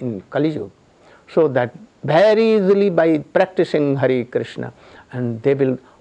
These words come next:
also achieve Golok, Vrindavan and Brajaras. In other yugas, there is no scope to go to Golok, Vrindavan and to test this Brajarasa, especially Unnata Ujjwala.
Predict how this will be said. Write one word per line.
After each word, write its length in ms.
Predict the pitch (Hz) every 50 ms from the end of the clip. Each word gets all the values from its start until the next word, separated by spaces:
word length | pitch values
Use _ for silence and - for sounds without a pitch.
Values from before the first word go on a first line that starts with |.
| -
also 400 | - 143 170 185 180 - - - - _
achieve 420 | 160 165 - - 202 202 202 202
Golok, 560 | 175 - - 143 156 170 180 185 185 180 170 147
Vrindavan 680 | 135 143 151 156 147 156 147 143 123 135 135 131 120
and 220 | 120 113 110 107
Brajaras. 540 | 101 101 101 95 95 101 - - - - - _ - - - - - - _
In 200 | - 156 160 170 -
other 360 | - 180 185 196 202 190 190 -
yugas, 420 | 147 147 160 147 147 127 113 104 - - - _ _ _ _ - _ _ _ - - _ _ _ _ _ _ - - _ _ _
there 240 | 123 123 160 165 165
is 160 | 165 160 156
no 220 | 170 202 233 240
scope 680 | 226 - - - 208 202 190 156 117 - - - - _ _ _ _ _ _ _ _ _ _
to 80 | - 151
go 240 | 143 151 160 180
to 360 | 170 - 165 143 131 110 101 101 - - _ _ _ _ _ _ - - _ -
Golok, 300 | 120 143 156 175 165 139
Vrindavan 640 | 143 147 151 151 147 147 143 131 131 131 127 123 - -
and 260 | 151 180 202 202 202
to 120 | 190 170
test 540 | - - 151 160 165 - - - - - - - _ _ _ _ _ _ _ _ _ _ _ _ _
this 360 | - 113 104 151 151 139 - -
Brajarasa, 840 | - 107 120 135 139 135 143 143 127 117 113 113 - - - - - _ _ _ _ _ _ _ _ _ _ - - - - - _ _ _ - - - - - _ _ _ _ _ -
especially 540 | 185 185 - - 220 202 - 208 202 202
Unnata 560 | 196 - - 156 156 156 156 160 165 165 - -
Ujjwala. 680 | - - 127 123 120 110 - - 127 107 95 - 98